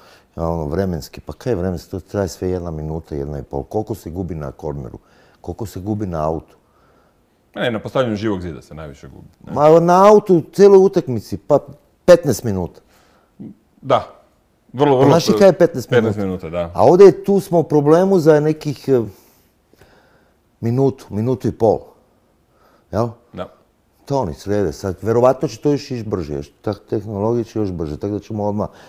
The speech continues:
Speaker 1: možda će ga gledat na satu, samo pogleda ovak, vidi, aha, linija je gotova. Ne znam, ne treba možda ni ići tamo. Ne znam, ali meni se čini var odličan.
Speaker 2: Mislim, u Turskoj, recimo,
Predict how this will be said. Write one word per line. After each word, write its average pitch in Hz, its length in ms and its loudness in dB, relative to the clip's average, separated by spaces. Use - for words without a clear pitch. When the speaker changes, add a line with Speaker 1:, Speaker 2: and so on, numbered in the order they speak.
Speaker 1:
možda 98 180 -6
će 101 80 -6
ga 85 80 -4
gledat 101 240 -2
na 82 100 -8
satu, 104 380 -6
samo 98 200 -8
pogleda 87 380 -6
ovak, 90 320 -2
vidi, 95 360 -6
aha, 90 260 -6
linija 104 280 -4
je 80 60 -6
gotova. 90 340 -6
Ne 117 120 0
znam, 101 160 -2
ne 107 60 -2
treba 131 180 0
možda 127 220 -2
ni 123 100 -6
ići - 140 -12
tamo. 90 200 -4
Ne 143 220 2
znam, 104 220 -2
ali 104 380 0
meni 123 200 -4
se - 160 -16
čini 110 200 -6
var 98 180 2
odličan. 82 320 -6
Speaker 2:
Mislim, 127 200 -8
u 143 80 -6
Turskoj, 196 380 -6
recimo, 131 480 -2